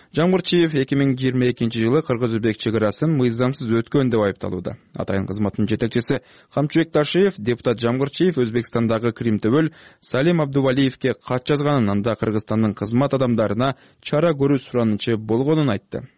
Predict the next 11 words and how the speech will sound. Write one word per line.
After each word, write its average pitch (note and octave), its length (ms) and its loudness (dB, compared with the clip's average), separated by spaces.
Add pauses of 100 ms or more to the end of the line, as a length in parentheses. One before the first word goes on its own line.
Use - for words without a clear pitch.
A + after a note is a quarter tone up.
(140)
Ушул - 220 -4
тапта A2+ 260 -2
Жамгырчиевдин C#3 760 0 (280)
каякта B2+ 460 0
экени A2+ 420 0
белгисиз C#3 540 -2
болууда. G2 460 -4 (300)
Теманы D3+ 360 0
Айбек C3+ 280 0
Бийбосунов C3 540 -2
улантат. - 380 -12